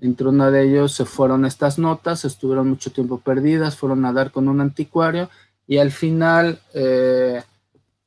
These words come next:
una, un, un, un, un museo, que es el que los tiene ahora, en Estados Unidos compró, compró las notas en un,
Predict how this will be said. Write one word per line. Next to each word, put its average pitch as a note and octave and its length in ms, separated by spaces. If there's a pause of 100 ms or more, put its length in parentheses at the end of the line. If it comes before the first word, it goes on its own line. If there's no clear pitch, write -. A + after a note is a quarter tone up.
(380)
una, D3 640 (100)
un, D3+ 240
un, D3+ 320
un, C#3 880 (1120)
un D#3+ 160
museo, F#3+ 520
que F3+ 100
es E3 120
el E3 100
que D3 120
los C3+ 180
tiene E3 220
ahora, E3+ 400
en C#3 120
Estados D3 360
Unidos D3 360
compró, B2 540
compró C3 380
las C#3 240
notas C#3+ 480
en B2+ 160
un, B2+ 320